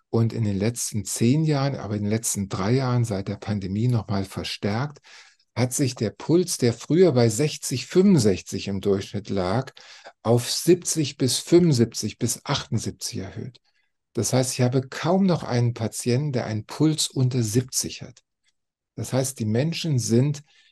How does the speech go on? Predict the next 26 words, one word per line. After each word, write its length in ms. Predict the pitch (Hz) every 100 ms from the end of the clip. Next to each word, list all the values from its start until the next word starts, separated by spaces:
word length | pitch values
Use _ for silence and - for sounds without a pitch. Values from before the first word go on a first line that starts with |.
| _
zehn 380 | - - 175 175
Prozent 600 | - 135 127 127 123 - -
höher 320 | 151 175 170
getaktet, 680 | 131 120 120 120 - 127 -
als 200 | 117 120
sie 60 |
es 120 | 117
noch 160 | 127 113
vor 160 | - 107
drei 300 | 104 101 104
Jahren 420 | 98 95 90 -
waren. 140 | - _ _ _ _ - _ _ _ _ -
Das 120 | 120
heißt, 280 | 123 123 -
die 80 | -
Adrenalindominanz, 1300 | 120 - 113 110 113 185 180 127 107 101 95 92 -
die 120 | 107
Stressdominanz 960 | - - 131 - - 113 104 98 101 123
hat 160 | 117
so 380 | 110 104 151 185
zugenommen, 920 | 185 - - 196 143 95 90 113 147 - - - - _ _
dass 240 | - 107 -
es, 260 | 120 - _
äh, 140 | 123 110
schon 480 | - 123 120 120 120 - _
wirklich 680 | - 110 143 160 147 123